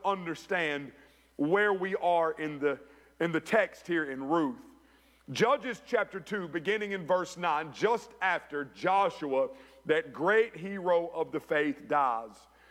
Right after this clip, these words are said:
The Bible says, "And they buried Joshua in the territory of his inheritance in Timnath Heres, in the hill country of Ephraim, north of Mount Gaash.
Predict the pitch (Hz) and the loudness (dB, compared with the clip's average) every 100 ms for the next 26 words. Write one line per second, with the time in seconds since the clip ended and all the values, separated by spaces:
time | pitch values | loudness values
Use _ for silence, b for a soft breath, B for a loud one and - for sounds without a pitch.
0 | b b b 143 165 196 262 262 233 185 | b b b -2 4 6 6 4 0 0
1 | 196 165 185 185 170 156 226 269 254 175 | -4 -4 -4 -2 -2 2 4 4 2 -2
2 | 175 165 147 - 143 147 170 160 160 214 | 0 0 0 -4 -6 -4 -2 -2 0 4
3 | 233 220 - 143 110 - - _ B B | 4 4 0 -4 -4 -10 -18 _ B B
4 | B B 151 139 247 226 226 190 214 180 | B B 0 4 2 4 2 4 4 2
5 | - 160 143 135 - 247 226 208 185 170 | -2 -10 -10 -6 0 0 2 2 2 0
6 | 151 - 202 160 117 - - B B B | -6 -2 2 2 0 -12 -20 B B B
7 | B B 185 190 190 254 320 226 190 175 | B B 0 2 2 4 2 0 -2 -2
8 | 147 180 170 - 233 202 143 147 156 165 | -2 -4 -4 -2 -2 -2 -4 -4 0 2
9 | 226 165 143 147 139 156 156 143 180 165 | 4 4 0 -6 -4 -4 -4 -2 0 2
10 | 135 117 - - | 0 -4 -12 -20